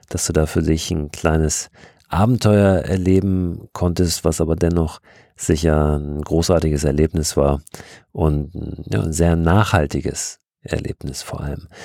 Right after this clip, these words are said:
Du hast gefragt nach einer Hängematte und das tun tatsächlich viele und deshalb will ich die Chance hier nochmal nutzen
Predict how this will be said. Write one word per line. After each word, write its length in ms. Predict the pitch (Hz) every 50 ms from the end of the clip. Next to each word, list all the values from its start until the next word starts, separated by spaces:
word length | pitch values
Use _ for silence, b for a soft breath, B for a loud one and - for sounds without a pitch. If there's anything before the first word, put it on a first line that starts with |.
| B B B B
Du 100 | - 101
hast 160 | 95 120 123 -
gefragt 540 | - 131 - - - 101 101 107 107 - _ _ -
nach 540 | 87 80 85 90 90 87 - - - - - - _
einer 600 | - - 78 78 78 78 73 73 71 71 73 76 - -
Hängematte 760 | - - - - - 87 90 82 76 69 65 - - 78 -
und 280 | - - 78 80 - B B B B B B B -
das 260 | - 87 85 - -
tun 420 | - 101 104 110 110 107 107 107
tatsächlich 800 | - - 92 90 - - 98 95 95 95 92 92 87 - - - -
viele 380 | - - - 147 143 107 80
und 120 | 69 67 -
deshalb 280 | 80 - - 87 82
will 100 | 92 92
ich 80 | 87 82
die 100 | - -
Chance 340 | - - 95 95 95 - -
hier 80 | 98
nochmal 240 | 95 92 85 85 82
nutzen 400 | 82 82 85 - - 95 87 85